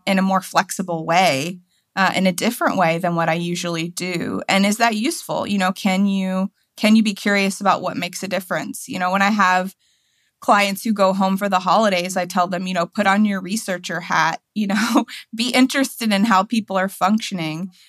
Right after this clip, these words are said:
Don't be so worried about changing things right away. Just notice the processes. What do people do to calm down? What gets people reactive?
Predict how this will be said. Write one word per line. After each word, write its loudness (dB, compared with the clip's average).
Don't 4
be 0
so 0
worried 4
about 2
changing 2
things -6
right 0
away. 0
Just -4
notice 2
the 0
processes. 0
What 4
do 2
people 0
do -8
to -4
calm 0
down? 0
What -2
gets -4
people -2
reactive? 0